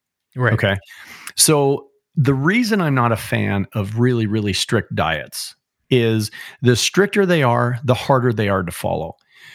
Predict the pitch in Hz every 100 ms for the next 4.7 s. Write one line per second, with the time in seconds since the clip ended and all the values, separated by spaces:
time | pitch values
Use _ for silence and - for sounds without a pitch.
0 | - - 170 - 175 180 247 302 135 127
1 | 120 113 101 - 113 147 139 135 135 185
2 | 175 113 107 104 92 101 101 107 - _
3 | _ _ 110 117 107 - 110 101 101 98
4 | 87 104 101 110 104 107